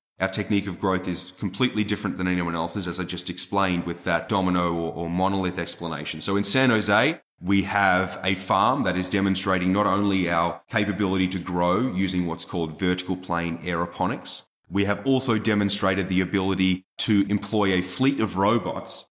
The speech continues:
that automate the process. So we have a facility in San Jose,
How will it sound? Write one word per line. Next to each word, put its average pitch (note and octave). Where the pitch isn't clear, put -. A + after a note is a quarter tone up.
that A2+
automate F#2
the F#2+
process. -
So G2+
we G2+
have G2
a F#2+
facility C3
in A2
San A2
Jose, G2